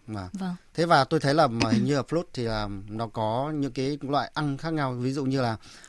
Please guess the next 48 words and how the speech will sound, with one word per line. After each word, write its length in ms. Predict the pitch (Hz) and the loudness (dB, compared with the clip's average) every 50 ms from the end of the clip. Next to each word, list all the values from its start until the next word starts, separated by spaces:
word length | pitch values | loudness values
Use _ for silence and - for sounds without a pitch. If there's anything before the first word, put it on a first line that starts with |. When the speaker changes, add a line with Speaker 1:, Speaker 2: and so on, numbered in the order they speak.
| - - | -18 -2
Speaker 1:
tông 180 | - 156 151 156 | 0 0 4 6
đô 300 | 175 185 180 175 165 156 - - - - - - | 6 6 6 6 2 0 -6 -14 -18 -18 -14 -8
hoặc 160 | 135 127 104 | -6 -6 -4
là 260 | 123 131 131 127 113 | -2 0 2 2 2
flute 220 | 110 - - 190 202 - | 0 0 0 -2 0 4
đô. 380 | 160 175 175 165 147 165 202 _ - - _ _ - 123 | 6 6 6 6 4 2 -4 _ -18 -20 _ _ -4 -2
Thì 60 | 117 | -2
là 100 | 117 110 | 0 0
nó 180 | 113 117 123 | 0 0 2
là 160 | 147 147 123 110 | 2 2 2 2
sử 220 | - - 123 113 | 0 -2 -2 -2
dụng, 320 | 107 143 139 160 147 123 120 | -2 -2 -4 -4 -8 -8 -6
à, 380 | 110 110 107 107 101 101 98 98 92 95 | -6 -6 -6 -6 -6 -6 -6 -8 -10 -10
phổ 140 | - - 113 | -8 -6 -4
biến 180 | 107 120 120 135 | -2 -2 0 0
hơn 220 | 160 170 151 139 | 0 0 0 0
đúng 100 | 131 131 | 0 -2
không 100 | 139 135 | -2 -2
nhỉ? 80 | 117 95 - | -4 -4 -4
Speaker 2:
Vâng 260 | 202 220 240 247 247 | -2 0 2 2 2
ạ, 100 | 240 - | 2 0
Speaker 1:
Ngoài, 140 | - 208 117 107 | 2 0 0 2
Speaker 2:
nó 40 | |
Speaker 1:
ngoài 140 | 123 131 127 | 4 4 4
ra 120 | 135 143 135 | 4 2 2
thì 100 | 127 117 | 0 -2
có 180 | - 117 110 127 | -2 -2 -2 0
những 200 | 135 131 120 120 | -2 -2 -2 -2
cái 100 | 143 151 | 0 0
loại 140 | 143 90 - | 0 0 -2
nào 120 | 98 92 | -6 -10
khác? 180 | - - 147 220 | -10 -12 -8 -2
Speaker 2:
Người 220 | 220 247 240 233 | 0 2 2 4
ta 140 | - 269 262 | 4 2 2
gọi 220 | 262 262 - - | 2 2 2 0
là, 200 | 190 185 185 180 175 | -2 -4 -4 -6 -6
gọi 160 | 180 - - | -8 -8 -6
là, 180 | 190 180 180 180 190 | -6 -8 -8 -8 -10
ờ, 80 | 185 175 175 180 180 | -10 -10 -10 -8 -2
grand 320 | 208 240 262 254 254 247 | 0 2 2 2 2 0
flute 240 | - - 320 359 392 | 2 2 2 4 6
á. 80 | 381 370 - - - - | 4 4 2 2 -10 -6
Speaker 1:
À. 160 | 117 101 101 95 | -4 -4 -4 -4
Speaker 2:
Ờ, 220 | - 185 190 185 185 196 202 196 185 180 190 | -4 -4 -4 -4 -6 -6 -6 -6 -6 -2 -2
là 160 | 196 190 190 | 0 0 0
cây 280 | - 240 240 247 240 | 2 4 4 4 4
sáo 400 | 233 - 240 196 185 208 226 220 | 2 2 2 2 2 2 2 2
mà 500 | 220 262 294 285 220 190 180 175 170 170 | 4 4 4 4 4 2 2 0 -2 -4